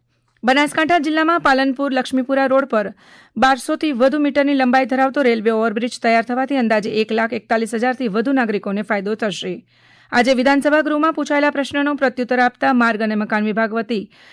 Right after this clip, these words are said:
મંત્રી ઋષિકેશ પટેલે જણાવ્યું કે પાલનપુરમાં અત્યા-, આધુનિક રેલવે ઓવરબ્રિજ માટે છેતાલીસ કરોડ રૂપિયા મંજૂર કરવામાં આવ્યા છે. દરમિયાન એક પ્રશ્નના જવાબમાં શ્રી પટેલે કહ્યું કે સુરત અને તાપી જિલ્લાના દસ ગામોને જોડતા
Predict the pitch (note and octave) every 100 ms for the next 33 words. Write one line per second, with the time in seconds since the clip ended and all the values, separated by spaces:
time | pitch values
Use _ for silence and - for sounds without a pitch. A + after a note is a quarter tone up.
0 | - A#3+ C4+ C4+ C#4 C4+ C4+ D4 D4+ -
1 | D4 D4 C#4+ C4+ C4+ D4 D#4 D4 B3 A#3+
2 | B3 B3 C#4 C#4 C4 B3 - _ - A3
3 | C4 C#4 C4+ A#3+ B3 C#4 A#3+ A3+ A3 B3
4 | G3+ G#3+ G#3+ G#3 F#3 _ - - - C#4+
5 | C4+ D4 D4 - B3 G#3+ G#3+ G#3 A#3 A#3
6 | G#3 G#3 F#3+ G3+ A#3+ G#3+ G#3 B3 A#3 A#3+
7 | A#3+ B3 A#3 A3+ G#3+ - A3 A3 G#3+ A#3
8 | C4 B3+ G3 - - - - - C#4+ D4
9 | D4+ D4+ D#4 D#4 E4+ - D4 D4+ D4 D4
10 | D4+ B3 A#3 B3 A#3 B3 C4 C#4 A3 C4+
11 | B3+ A3+ G#3 G#3+ G#3 A3 G#3 A3+